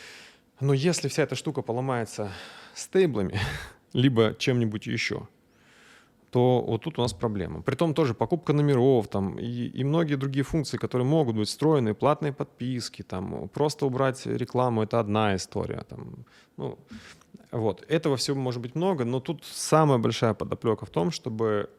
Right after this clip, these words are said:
это было только исключительно тонкоином. Вот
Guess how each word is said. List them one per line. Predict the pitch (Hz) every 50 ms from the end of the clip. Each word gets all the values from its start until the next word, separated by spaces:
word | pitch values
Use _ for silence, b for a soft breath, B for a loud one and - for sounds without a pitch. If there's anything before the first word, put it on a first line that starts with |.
| _ _
это | - 117 - - 107
было | 107 113 110 107 107 - _ _
только | - 147 147 147 131 117 107 - - - - -
исключительно | - 170 175 156 - - 147 143 131 - - 120 101 - 104 107 104 98
тонкоином. | 95 - - 117 110 101 - - 104 98 - 92 85 - - - _ _ _ _ _ _ _ _ _ _ _ _ _ _ _ _ _ _ _ _ _ _ _ _ -
Вот | 117 120 131 - -